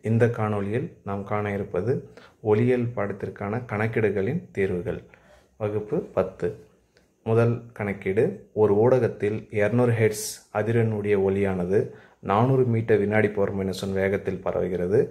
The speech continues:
ஒலி அலையின் அலைநீளம் காண்க. கொடுக்கப்பட்டுள்ளது அதிர்வெண். அதிர்வெண்ணை என் என கொள்வோம். திசைவேகத்தை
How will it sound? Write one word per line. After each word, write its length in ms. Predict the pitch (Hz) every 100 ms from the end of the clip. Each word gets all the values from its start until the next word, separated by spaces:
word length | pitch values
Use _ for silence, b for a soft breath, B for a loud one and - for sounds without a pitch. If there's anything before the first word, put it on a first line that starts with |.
| B B
ஒலி 300 | 107 104 123 135
அலையின் 420 | 117 104 110 117 117 B -
அலைநீளம் 580 | - 104 123 117 110 110 -
காண்க. 400 | 87 87 85 87 - B B B B -
கொடுக்கப்பட்டுள்ளது 760 | 117 120 123 110 - 104 101 147 160 101
அதிர்வெண். 400 | 101 107 98 90 -
அதிர்வெண்ணை 400 | 107 117 113 117 110
என் 160 | 101 101
என 100 | 101 98
கொள்வோம். 360 | 98 92 104 165 - B B 104
திசைவேகத்தை 720 | 104 131 127 110 101 - 98